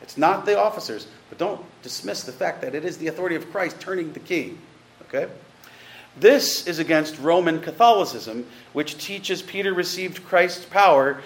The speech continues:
and has handed it down through the popes in what is known as apostolic succession. So they're actually denying that.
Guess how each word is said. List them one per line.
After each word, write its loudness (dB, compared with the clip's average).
and 0
has 2
handed 0
it 0
down 2
through -6
the -6
popes 2
in -4
what 2
is -6
known 4
as 2
apostolic 4
succession. -2
So -12
they're 0
actually -6
denying 0
that. 2